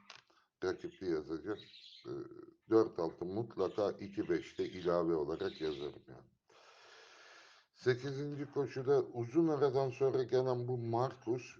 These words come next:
ve virajı önde döndüğü yarışları da çok çok tehlikeli yarışlar koşan Wizardman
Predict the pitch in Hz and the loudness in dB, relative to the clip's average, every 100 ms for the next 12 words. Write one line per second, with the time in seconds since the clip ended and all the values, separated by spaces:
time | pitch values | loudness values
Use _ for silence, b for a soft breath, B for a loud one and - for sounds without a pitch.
0 | - 95 120 110 82 65 67 95 123 127 | -2 4 4 4 -4 -12 -10 0 2 2
1 | 139 - 104 117 127 135 120 117 110 117 | 0 0 0 0 0 2 2 2 -2 -2
2 | 110 113 117 117 - 113 110 113 113 - | 2 4 4 -2 -2 0 0 0 0 0
3 | - - - - 95 - 92 90 85 92 | -4 -4 -4 -4 -4 -2 -4 -4 -4 -4
4 | 90 95 95 87 95 87 - 82 - 87 | -2 -2 -2 -4 -4 -4 -4 -6 -4 -6
5 | 92 110 95 - - 90 | -4 -2 -4 -4 -6 -8